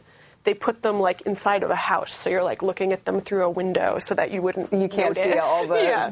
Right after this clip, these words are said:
Speaker 2: like, g-, rotting paint and stuff.
Speaker 1: Yeah, which I
Speaker 2: Oh,
Speaker 1: think
Speaker 2: that's
Speaker 1: is
Speaker 2: so weird.
Speaker 1: fascinating. Yeah, and I mean, Splash Mountain, I feel like I've talked about this before, but Splash Mountain, all those animatronics are just repurposed
Speaker 2: Yeah, from
Speaker 1: from
Speaker 2: another thing
Speaker 1: Yeah.
Speaker 2: that was in that, um, the theater in
Speaker 1: Yeah,
Speaker 2: Tomorrowland.
Speaker 1: from, like,
Speaker 2: Yeah.
Speaker 1: it's called, like, America Sings.
Speaker 2: Yeah,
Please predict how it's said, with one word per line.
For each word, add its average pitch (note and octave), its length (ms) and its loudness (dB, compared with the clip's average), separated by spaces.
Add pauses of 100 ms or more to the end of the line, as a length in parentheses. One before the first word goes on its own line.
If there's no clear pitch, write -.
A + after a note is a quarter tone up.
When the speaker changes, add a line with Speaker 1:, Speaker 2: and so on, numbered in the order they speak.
Speaker 2:
like, E3+ 480 -2
g-, F#3+ 60 0
rotting E3+ 600 0
paint E3 320 0
and B3+ 160 2
stuff. D#4+ 140 2
Speaker 1:
Yeah, G#3+ 460 2
which B3+ 200 -4
I C#4+ 100 2
Speaker 2:
Oh, - 20 0
Speaker 1:
think D4+ 200 0
Speaker 2:
that's - 40 -2
Speaker 1:
is A#3+ 100 -4
Speaker 2:
so C#4 180 2
weird. F#3+ 520 2
Speaker 1:
fascinating. G#3+ 520 0
Yeah, E4+ 160 4
and B3 100 2
I A#3+ 60 2
mean, A#3 220 0
Splash A#3 400 0
Mountain, G3+ 220 2
I F#3+ 60 2
feel G3 120 0
like F#3+ 100 0
I've F#3+ 60 -2
talked F#3+ 240 -4
about F#3+ 120 2
this F3+ 120 -10
before, G3 340 -2
but F#3+ 120 -6
Splash A3+ 380 0
Mountain, G#3 580 0 (460)
all A3 160 4
those A3 240 2
animatronics G3 760 0
are G3 60 2
just F#3+ 200 -4
repurposed G3 420 0
Speaker 2:
Yeah, F#3 200 4
from F3+ 120 0
Speaker 1:
from F#3 80 4
Speaker 2:
another E3+ 500 2
thing E3+ 460 0
Speaker 1:
Yeah. C4+ 200 2
Speaker 2:
that G#3+ 120 2
was G3+ 140 0
in G#3 180 2
that, F3+ 220 4
um, E3 360 0
the F#3 160 0
theater F#3+ 380 0
in B3 120 2
Speaker 1:
Yeah, G3+ 380 2
Speaker 2:
Tomorrowland. F3 200 -2
Speaker 1:
from, F#3 140 0
like, F3+ 120 2
Speaker 2:
Yeah. G3 80 -4
Speaker 1:
it's F3 100 -6
called, F#3 140 -2
like, F3+ 100 2
America F3+ 440 0
Sings. F3 540 -2
Speaker 2:
Yeah, E3+ 540 2